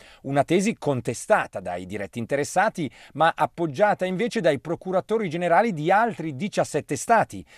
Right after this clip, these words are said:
dallo stesso Donald Trump, che si è unito al ricorso, e da oltre un centinaio di repubblicani al Congresso. Sette giudici su nove della Corte Suprema hanno comunque respinto questa richiesta senza entrare nel merito.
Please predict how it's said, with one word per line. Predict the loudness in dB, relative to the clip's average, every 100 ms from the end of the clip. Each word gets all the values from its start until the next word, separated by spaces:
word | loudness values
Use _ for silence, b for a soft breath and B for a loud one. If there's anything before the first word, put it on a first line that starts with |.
| B
dallo | -6 -4
stesso | -2 -2 -2
Donald | -2 -2 -2
Trump, | 2 2 0 -4
che | -6
si | -4
è | -4
unito | -2 0 0
al |
ricorso, | 0 2 2 4 2 2 B B
e | -4
da | 2 2
oltre | 2 -2
un | -4 -4
centinaio | -6 -4 0 0 0
di | -2
repubblicani | -4 -4 -8 0 0 0
al |
Congresso. | -8 -10 -10 -12 -10 -2 -2 b b
Sette | b 0 0 0 -2
giudici | -2 -6 -8
su | -6
nove | 2 2
della | 4 0 0
Corte | -2 -4
Suprema | -6 -2 2 2 2
hanno | -2 -2
comunque | -6 -6 -2 0 0
respinto | 0 -2 -4 -4 -2 -2 -4
questa | -6 -6 -4
richiesta | -4 0 -2 0
senza | -4 -4 -6 -4 -6
entrare | -2 0 0
nel | 0 -4
merito. | -4 -6 -2 0